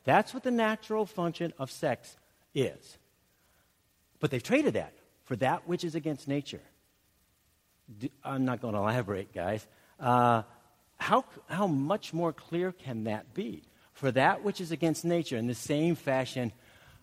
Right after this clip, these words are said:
men exchanged and being burning with their passions, male with male." <clears throat> You know, there's several words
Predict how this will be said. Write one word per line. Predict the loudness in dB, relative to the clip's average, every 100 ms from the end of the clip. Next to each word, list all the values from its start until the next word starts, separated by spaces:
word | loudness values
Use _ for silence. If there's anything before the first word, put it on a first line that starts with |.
| _ 2
men | 8 8 8 6 4
exchanged | -2 -2 0 2 0 -4 -6
and | -4 -4 4
being | 6 8 4
burning | 4 4 6 4
with | 2
their | 0
passions, | -4 -2 -2 -2 -4 -2
male | 0 2 2 2 2 4
with | 4 4 2
male." | -2 0 -2 -4 -2
<clears throat> | 0 0 6
You | 8
know, | 10 8 4
there's | -4 -6
several | 0 0 2 0
words | 2 4 4 0